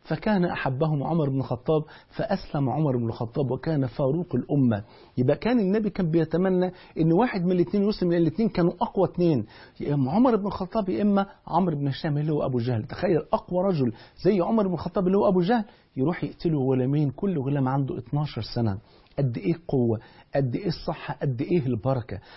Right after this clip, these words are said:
قد إيه إن واحد منهم كان ممكن يتحمل مسؤولية في سن صغير زي جابر بن عبد الله عنده أربعتاشر سنة. أبوه استشهد في غزوة أحد،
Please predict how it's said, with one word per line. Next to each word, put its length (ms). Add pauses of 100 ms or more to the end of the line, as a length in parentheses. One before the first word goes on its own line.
(140)
قد 220
إيه 160
إن 240
واحد 360
منهم 200
كان 200
ممكن 240
يتحمل 540
مسؤولية 360
في 60
سن 280
صغير 380
زي 220
جابر 360
بن 140
عبد 220
الله 300 (280)
عنده 340
أربعتاشر 560
سنة. 340 (300)
أبوه 320
استشهد 460
في 140
غزوة 380
أحد، 160